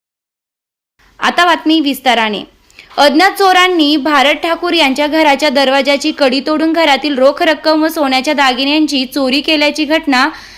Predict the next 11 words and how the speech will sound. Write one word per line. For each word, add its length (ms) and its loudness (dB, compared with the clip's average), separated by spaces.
शुक्रवार 560 2
दिनांक 380 0
सात 420 0
फेब्रुवारी 580 0
रोजी 260 -2
पहाटे 380 -2
तीन 280 -2
वाजेच्या 420 0
सुमारास 480 0
घडली 260 -2
आहे. 280 -2